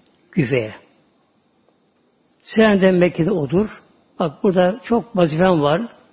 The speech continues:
İnsana bir fayda olursun bu şekilde. İsrar etti. İkna etmeye uğraştı. Çok uğraştı. Gitmedi devletten. Hazreti dedi ki, "Ya Abdullah, elde değil." dedi böyle.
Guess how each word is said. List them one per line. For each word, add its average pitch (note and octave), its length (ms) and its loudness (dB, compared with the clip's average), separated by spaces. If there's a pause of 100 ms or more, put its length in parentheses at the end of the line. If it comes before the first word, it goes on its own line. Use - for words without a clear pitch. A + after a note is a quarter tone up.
(220)
İnsana F3+ 360 0
bir D3 80 -6
fayda E3 200 -2
olursun D#3+ 360 2
bu C3+ 60 -8
şekilde. D3 600 -2 (960)
İsrar G#3+ 420 2
etti. F3+ 500 0 (400)
İkna G3+ 320 2
etmeye G3 200 2
uğraştı. F#3 580 0 (240)
Çok C#4 200 2
uğraştı. G#3+ 680 2
Gitmedi E3+ 280 2
devletten. D3 500 2 (1900)
Hazreti F3 340 -4
dedi F#3 220 2
ki, - 160 -4 (260)
"Ya D#3+ 160 -2
Abdullah, C#3 680 -4 (1600)
elde E3+ 360 -2
değil." D3+ 220 0
dedi C3 220 -6
böyle. C#3+ 380 -6